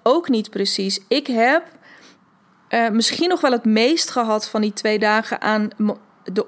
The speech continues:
ochtend van de tweede dag. Dat we met elkaar aan tafel zaten en dat er, ik moest zeggen wat ik dan deed. Dus ik moest even kort pitchen <laughs> over wat ik deed en ik kwam er totaal niet uit. En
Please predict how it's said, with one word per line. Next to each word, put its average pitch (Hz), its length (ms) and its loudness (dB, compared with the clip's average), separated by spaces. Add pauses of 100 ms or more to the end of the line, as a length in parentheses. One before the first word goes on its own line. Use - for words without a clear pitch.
ochtend 294 400 0
van 233 120 0
de 226 80 -4
tweede 220 340 0
dag. 247 480 -2 (440)
Dat 220 120 -4
we 247 60 0
met 240 140 2
elkaar 240 240 2
aan 220 100 0
tafel 254 420 2
zaten 233 480 2
en 214 140 0
dat 214 200 0
er, 208 340 0 (220)
ik 226 120 -2
moest 233 260 2
zeggen 247 320 0
wat 226 140 -2
ik 220 140 -8
dan 208 220 2
deed. 214 600 -2 (760)
Dus - 80 -20
ik - 60 -20
moest 233 180 2
even 220 260 2
kort 226 380 0 (260)
pitchen - 380 0
<laughs> 262 40 4
over 220 180 -2
wat 208 160 0
ik 196 120 -2
deed 226 220 2
en 277 60 0
ik 247 60 0
kwam 247 160 2
er 247 80 2
totaal 294 440 0
niet 247 180 0
uit. 196 440 0 (880)
En 240 200 2